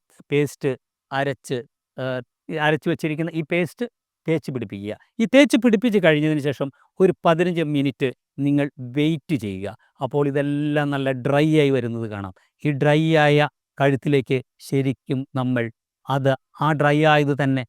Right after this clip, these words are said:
ഒന്ന് ഉരയ്ക്കുക. ആ കയ്യിലും കഴുത്തിലും, ഏ, എല്ലാ ഭാഗങ്ങളിലും നമ്മൾ കൈകൊണ്ട് ഇത് ഉരയ്ക്കുക. ഉരച്ച് കഴിഞ്ഞ്, കഴിഞ്ഞ് കഴിയുമ്പോൾ അത് കഴിഞ്ഞ് ഇത് നന്നായിട്ട് കഴുകി കളയുക.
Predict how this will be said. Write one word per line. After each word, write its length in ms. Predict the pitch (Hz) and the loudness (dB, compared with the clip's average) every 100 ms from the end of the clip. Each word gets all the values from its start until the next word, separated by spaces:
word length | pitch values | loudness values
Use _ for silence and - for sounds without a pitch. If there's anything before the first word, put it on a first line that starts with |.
| _ - | _ -6
ഒന്ന് 220 | 131 143 | -2 0
ഉരയ്ക്കുക. 440 | 123 110 110 123 107 101 _ _ - | 0 -4 -6 -6 -8 -8 _ _ -14
ആ 60 | 139 | -6
കയ്യിലും 460 | 151 156 151 156 | -2 0 0 -2
കഴുത്തിലും, 520 | 147 147 135 147 135 110 _ - | -2 -2 -2 -4 -4 -6 _ -10
ഏ, 120 | 139 156 | -8 -4
എല്ലാ 540 | 143 170 180 196 190 160 | -2 0 0 2 2 2
ഭാഗങ്ങളിലും 640 | 143 147 151 156 147 135 127 _ _ | 2 2 4 4 4 4 0 _ _
നമ്മൾ 200 | 147 143 143 | -4 0 0
കൈകൊണ്ട് 440 | 147 139 139 135 | 2 2 4 2
ഇത് 220 | 139 139 | 0 2
ഉരയ്ക്കുക. 460 | 139 131 131 - 120 98 _ _ - | 2 2 0 -2 -6 -6 _ _ -8
ഉരച്ച് 240 | 135 - | -8 -2
കഴിഞ്ഞ്, 260 | 147 139 139 | -2 0 -2
കഴിഞ്ഞ് 340 | 135 135 135 | -2 -2 0
കഴിയുമ്പോൾ 300 | 135 127 123 - _ _ - | 0 0 -2 -4 _ _ -8
അത് 120 | 151 | -2
കഴിഞ്ഞ് 320 | 156 151 147 185 _ _ | 0 2 0 -4 _ _
ഇത് 140 | - 147 | -10 -4
നന്നായിട്ട് 640 | 147 147 147 147 143 131 139 | -2 -2 0 0 0 -2 -4
കഴുകി 320 | - 123 120 | -2 -2 -2
കളയുക. 340 | 113 92 90 | -4 -6 -6